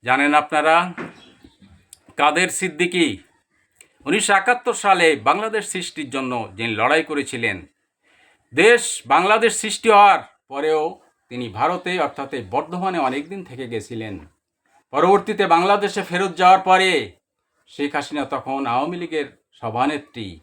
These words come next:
অনেক চেষ্টা করেও আওয়ামী লীগের একটি সদস্য পদ ওই কাদের সিদ্দিকী পাননি। কেন?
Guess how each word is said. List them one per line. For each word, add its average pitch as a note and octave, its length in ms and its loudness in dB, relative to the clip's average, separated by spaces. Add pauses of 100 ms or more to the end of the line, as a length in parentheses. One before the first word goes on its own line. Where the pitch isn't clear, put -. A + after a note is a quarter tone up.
(640)
অনেক A#3 420 4
চেষ্টা A#3+ 380 0
করেও G#3+ 500 6 (380)
আওয়ামী D#3 300 0
লীগের D#3 260 -2
একটি D#3 480 -8 (280)
সদস্য A#3 760 0
পদ E3+ 300 6 (480)
ওই A#2+ 100 -8
কাদের B2 400 -4
সিদ্দিকী A2+ 580 -14
পাননি। G#2 560 -12 (360)
কেন? C3+ 160 0